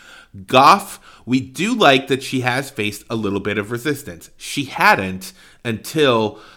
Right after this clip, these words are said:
the quarterfinal. She had cruised, really, with a little bit of a hiccup against Caroline Dolide, the American, in the second round.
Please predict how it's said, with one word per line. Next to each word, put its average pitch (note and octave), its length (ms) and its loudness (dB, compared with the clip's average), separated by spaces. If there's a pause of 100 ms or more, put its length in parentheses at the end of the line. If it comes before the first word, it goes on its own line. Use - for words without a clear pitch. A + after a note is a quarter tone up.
(160)
the A#2+ 60 0
quarterfinal. G#2 760 0
She D3+ 180 -2
had A#2+ 160 -2
cruised, G2 560 -2
really, F#2 320 -4
with F#2 400 -8
a A#2 80 -8
little D3+ 220 0
bit D3+ 120 0
of D#3 80 -4
a D3 60 0
hiccup C3+ 320 -2
against A#2 300 -6
Caroline A2 340 -2
Dolide, G2+ 460 -2
the F#2+ 100 -6
American, G2 420 -6
in F#2 80 -10
the F#2 60 -12
second G#2 340 -10
round. G#2 280 -4